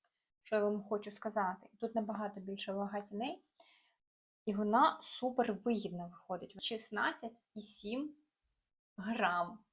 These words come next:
Ну, це дуже багато. Тут, тут великі рефіли такі тіней. Якщо ви купуєте, ну, можете бути впевненими, що вона вам, ну, скоріш за все, набридне, аніж закінчиться.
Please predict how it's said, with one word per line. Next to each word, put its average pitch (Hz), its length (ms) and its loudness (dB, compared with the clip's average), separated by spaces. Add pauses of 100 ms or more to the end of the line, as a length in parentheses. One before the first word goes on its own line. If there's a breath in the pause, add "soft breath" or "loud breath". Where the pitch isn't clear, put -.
(180)
Ну, 202 140 -2
це 202 120 -8
дуже 202 240 -2
багато. 185 560 -10
Тут, 208 240 -4
тут 220 140 0
великі 220 460 2
рефіли 202 480 -2
такі - 260 -10
тіней. 233 380 -4
Якщо 208 260 -2
ви 196 100 0
купуєте, 262 800 -2 (400 loud breath)
ну, 202 320 0
можете 220 400 0
бути 196 240 -4
впевненими, 247 640 0
що 202 160 0
вона 180 440 2
вам, 190 440 2
ну, 202 180 -2
скоріш 240 280 2
за 208 120 2
все, 226 200 6
набридне, 202 580 4
аніж 185 280 0
закінчиться. 190 720 -4